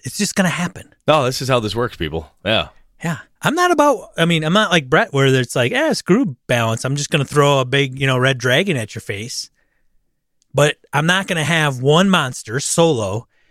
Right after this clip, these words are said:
Speaker 1: have one attack every round.
Speaker 2: Well, you get to hit it ten
Speaker 1: While
Speaker 2: times.
Speaker 1: you guys, where everybody get in the party at least gets probably two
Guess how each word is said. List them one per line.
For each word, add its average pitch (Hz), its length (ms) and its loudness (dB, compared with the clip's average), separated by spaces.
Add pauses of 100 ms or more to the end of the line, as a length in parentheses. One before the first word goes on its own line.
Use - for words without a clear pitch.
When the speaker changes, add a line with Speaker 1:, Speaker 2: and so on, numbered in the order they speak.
(380)
Speaker 1:
have 127 280 -2
one 139 240 2
attack 147 720 -2 (340)
every 131 360 2
round. 131 500 0 (500)
Speaker 2:
Well, 85 120 0
you 85 80 2
get 85 140 -2
to 78 140 -2
hit 95 160 0
it 85 140 -4
ten 113 160 -2
Speaker 1:
While 143 180 2
Speaker 2:
times. 160 180 0
Speaker 1:
you 175 80 2
guys, 190 400 0 (120)
where 151 260 4
everybody 175 480 2
get 139 180 4
in 139 100 -6
the 135 80 0
party 214 440 0
at 135 80 -4
least 202 280 0
gets 117 260 -6
probably 110 760 -4 (480)
two 226 680 4